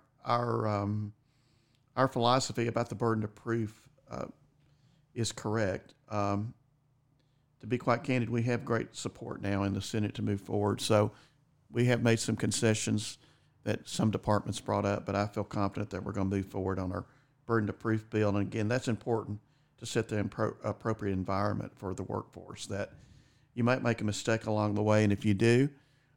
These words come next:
uh, there might be some corrective action, but you're gonna keep your job, that you shouldn't be worried as you work day to day, if you make one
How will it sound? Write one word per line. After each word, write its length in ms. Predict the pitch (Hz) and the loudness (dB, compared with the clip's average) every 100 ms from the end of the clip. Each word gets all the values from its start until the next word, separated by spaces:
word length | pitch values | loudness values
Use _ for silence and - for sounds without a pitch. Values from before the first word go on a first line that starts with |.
| - | -2
uh, 120 | 110 | 2
there 120 | 110 | 2
might 200 | 107 113 | 2 2
be 80 | 117 | 2
some 220 | 113 113 | 2 0
corrective 440 | - 110 110 107 104 | 4 4 4 2 4
action, 460 | 104 - - 107 | 4 2 -2 0
but 220 | 98 104 | 0 -2
you're 80 | 113 | 0
gonna 140 | 110 - | 0 0
keep 260 | - - | -2 -4
your 100 | - | -4
job, 460 | 101 98 90 110 - - | -4 -2 0 -2 -4 -8
that 280 | - 92 - | -6 -6 -4
you 60 | 107 | -4
shouldn't 340 | - 127 120 | 2 4 6
be 140 | 113 110 | 6 4
worried 580 | 113 113 107 101 98 101 _ _ _ _ | 4 4 6 6 4 -2 _ _ _ _
as 200 | 110 101 | 0 2
you 60 | 113 | 4
work 220 | 110 - | 4 2
day 140 | 107 | 2
to 100 | 101 | 0
day, 300 | 95 104 101 | 2 2 2
if 100 | 101 | 0
you 80 | - | 0
make 280 | 104 107 - | 0 -2 -2
one 360 | 104 110 104 | 0 2 2